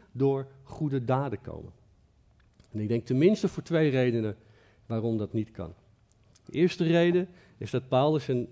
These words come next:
Romeinen drie vers twaalf zegt, "Er is niemand die goed doet. Er is er zelfs niet één." Niemand die goed doet.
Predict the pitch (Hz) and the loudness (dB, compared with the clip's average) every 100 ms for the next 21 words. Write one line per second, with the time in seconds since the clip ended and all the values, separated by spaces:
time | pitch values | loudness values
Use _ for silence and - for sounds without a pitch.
0 | - 113 120 120 147 151 127 139 165 - | -8 -2 0 2 2 2 0 0 0 -2
1 | 123 - 131 135 131 135 123 - _ 120 | -8 -2 0 0 -2 -4 -6 -8 _ -6
2 | 107 101 113 123 156 240 254 247 240 - | -4 -4 -2 2 4 6 4 2 -2 -10
3 | _ _ 139 147 - 226 151 92 92 - | _ _ -2 -2 -2 -4 -4 -8 -12 -16
4 | _ _ _ - 123 123 160 175 - - | _ _ _ -8 -6 -2 -2 -2 -4 -6
5 | 165 - - 104 107 - _ 104 101 101 | -6 -4 -4 -4 -6 -12 _ -4 -4 -4
6 | - _ _ 117 95 - - _ _ _ | -14 _ _ -6 -6 -8 -20 _ _ _
7 | _ _ _ _ _ _ _ _ _ _ | _ _ _ _ _ _ _ _ _ _
8 | _ _ _ _ _ _ _ - 123 156 | _ _ _ _ _ _ _ -8 0 2
9 | 180 123 - - 101 - - - | 4 2 -4 -10 -12 -14 -18 -20